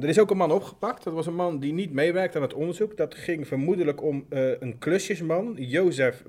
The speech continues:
B. Die is afkomstig uit Oostenrijk. Eh, hij is niet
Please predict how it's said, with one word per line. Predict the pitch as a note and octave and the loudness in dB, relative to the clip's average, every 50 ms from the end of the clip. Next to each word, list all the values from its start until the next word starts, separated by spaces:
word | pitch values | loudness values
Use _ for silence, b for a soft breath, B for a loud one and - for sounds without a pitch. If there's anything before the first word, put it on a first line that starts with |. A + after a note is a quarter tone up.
| A#2 G2+ G#2 | -16 -4 2
B. | |
Die | B2 B2 D3 G#3 C#4+ - - - - - - - _ _ _ A#2+ | 4 4 4 4 0 -4 -12 -20 -20 -20 -20 -20 _ _ _ -10
is | A#2+ A#2 - | -10 -6 -6
afkomstig | C3 - - - D#3+ D#3+ - - A2 | -8 -8 -6 -6 -6 -6 -6 -8 -12
uit | A2 A2 - - | -12 -14 -8 -2
Oostenrijk. | C#3 D#3 F3+ F3+ - - E3 D#3+ D#3+ G3 A#3 - - b b b b b b b | 0 0 0 0 0 0 0 2 2 0 -2 -6 -14 b b b b b b b
Eh, | _ A#2+ A2 A#2+ | _ -6 -4 -2
hij | A#2+ D3+ E3 D#3 | 0 0 0 0
is | C#3+ - | -2 -2
niet | - C#3 D#3 - - | -2 -2 -2 -4 -6